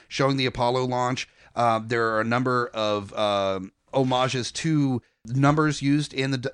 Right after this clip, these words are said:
in the, uh, movie are in reference to aspects of the moon landing. It's an incredibly interesting and important documentary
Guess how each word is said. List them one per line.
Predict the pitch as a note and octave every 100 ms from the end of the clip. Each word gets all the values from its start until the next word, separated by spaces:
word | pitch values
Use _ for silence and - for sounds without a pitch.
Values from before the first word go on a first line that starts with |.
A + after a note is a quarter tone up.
| -
in | B2+ C3+
the, | B2+ B2+ B2+ B2 B2
uh, | - - G#2+ G#2 G#2
movie | C3+ C#3+ D3 D3+
are | A#2+ A#2 A2+ A2+
in | A2+
reference | A2 G#2+ B2 -
to | - A#2 A2+ G2+
aspects | G#2+ - A2 A#2
of |
the | G2+
moon | G#2 A2+
landing. | A#2+ A#2+ A#2 A#2
It's | A2
an | A#2 A2 G2
incredibly | A2+ A#2+ F3 F3+ B2 A#2
interesting | B2 - - A2+ G#2
and | G#2 G#2+
important | A#2 G#2 F#3+ - G#2
documentary | F#2+ F#2+ G2+ A#2 A#2+ G2 F#2